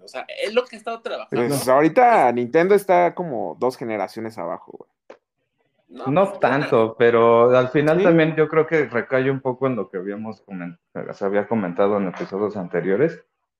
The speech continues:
Speaker 3: que, pues, también depende qué, qué tipo de gamer seas, güey. O sea, obviamente, si eres un güey atascado que te gusta el multiplayer en línea, no lo, no te vas a ir a comprar un Switch.
Speaker 2: Sí, pero, por ejemplo,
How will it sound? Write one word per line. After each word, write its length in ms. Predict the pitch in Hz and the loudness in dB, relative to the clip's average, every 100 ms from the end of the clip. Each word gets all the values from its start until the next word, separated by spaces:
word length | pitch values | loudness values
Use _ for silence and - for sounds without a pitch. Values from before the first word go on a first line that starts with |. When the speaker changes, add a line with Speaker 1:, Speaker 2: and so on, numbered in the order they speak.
| _ _ _ _ - | _ _ _ _ -4
Speaker 3:
que, 380 | 95 92 92 - | 0 2 2 2
pues, 180 | 107 101 | -2 0
también 300 | 113 120 120 | 0 2 2
depende 520 | 120 127 117 117 113 | 2 2 2 2 2
qué, 340 | 104 104 - - _ - | 0 0 -2 -8 _ -6
qué 140 | 110 | -6
tipo 340 | 98 107 104 98 | -4 -4 -2 -2
de 160 | 85 | -2
gamer 400 | 90 95 95 82 | -2 -2 -2 -6
seas, 380 | - 139 98 71 | -4 -2 -2 -4
güey. 160 | - - _ | -12 -20 _
O 140 | - | -8
sea, 120 | 87 104 | -2 2
obviamente, 500 | 113 110 110 107 104 | 2 0 -2 -2 -2
si 140 | 110 | 0
eres 280 | 110 104 - | 0 0 -4
un 200 | 101 98 | -12 -10
güey 260 | 98 101 101 | -4 -2 -2
atascado 680 | 98 95 87 - 98 98 92 | -4 -6 -8 -4 -2 0 -2
que 160 | 85 82 | -4 -6
te 140 | 92 | -6
gusta 300 | 85 101 101 | -4 -4 -2
el 60 | 101 | -4
multiplayer 760 | 90 87 87 - 101 98 98 92 | -4 -10 -14 -8 -6 -4 -2 -2
en 140 | 87 | -2
línea, 500 | 101 101 101 120 147 _ _ _ | -4 -2 -2 -4 -6 _ _ _
no 160 | 104 107 | -2 2
lo, 200 | 104 92 | 2 2
no 160 | 110 - | -2 -2
te 80 | |
vas 220 | 98 101 98 | 0 0 2
a 40 | |
ir 80 | 104 | 0
a 100 | 92 | 0
comprar 400 | 87 85 98 98 | -6 -6 -2 -2
un 140 | 87 | -4
Switch. 280 | - 120 127 | -6 -2 0
Speaker 2:
Sí, 160 | 202 247 | 2 2
pero, 140 | 196 175 | 2 2
por 180 | 165 | 2
ejemplo, 500 | 165 196 190 180 131 | 2 0 0 0 0